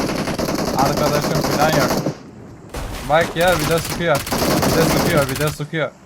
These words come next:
Bir de sıkıyor. Sen git. Arkadaşların gelsin hadi. Hadi, hadi. Hadi. Dur, tavayı alma ya. Şunu. Bir dakika, hatta şöyle bir şey yapacağım.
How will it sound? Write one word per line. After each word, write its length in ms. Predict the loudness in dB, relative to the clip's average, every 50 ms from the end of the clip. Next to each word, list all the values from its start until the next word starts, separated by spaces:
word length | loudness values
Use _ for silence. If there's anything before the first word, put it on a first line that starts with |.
| -20 -20 -20 -16 -14
Bir 80 | -8 -6
de 120 | -4 -4
sıkıyor. 500 | -4 -6 -8 -6 -4 -2 -2 -2 -4 -6
Sen 260 | -4 -4 -2 -2 -2
git. 120 | -4 -6 -8 -8 -10 -10 -10 -12 -14 -16 -20 -20 -8 -4
Arkadaşların 720 | -2 -2 -2 0 0 0 0 0 0 -2 -2 -2 -2 0
gelsin 300 | 0 0 0 0 -2 0
hadi. 260 | 0 2 2 0 -2 -4 -8 -20 -20 -20 -20 -20 -20 -20 -20 -20 -20 -20 -18 -14 -12 -10 -10 -8 -2
Hadi, 320 | 0 0 0 0 0 -2 -4 -10 -20 -14 -6
hadi. 260 | -4 -2 -2 -2 -2 -4 -8 -16 -20 -20 -20 -20 -20 -20 -20 -20 -20 -8 -4
Hadi. 260 | -2 -2 -2 -2 -4 -8 -14 -20 -20 -20 -20 -20 -20 -20 -20 _ _ _ _ _ -20 -20 -20 -20 -20 _ _ _ _ _ _ _ -16 -14 -14 -12 -14 -14 -16 -20 _ -20 -20 -12 -10
Dur, 100 | -10 -10
tavayı 440 | -6 -2 0 2 2 2 4 6 6
alma 300 | 4 4 4 0 -2 0
ya. 220 | 0 0 -2 -2
Şunu. 400 | -6 -10 -10 -6 -6 -4 -6 -6 -10 -16 _ _ _ _ -20 -20 _ _ _ _ _ _ _ _ _ _ _ _ _ _ _ _ _ _ -16 -14 -12 -10
Bir 100 | -4 -2
dakika, 280 | -2 -2 0 0 0
hatta 260 | 0 0 0 -2 -2 -2
şöyle 320 | -2 -2 -2 -2 -2 -4
bir 40 | -6
şey 160 | -4 -4 -2
yapacağım. 360 | -2 -4 -4 -10 -12 -12 -12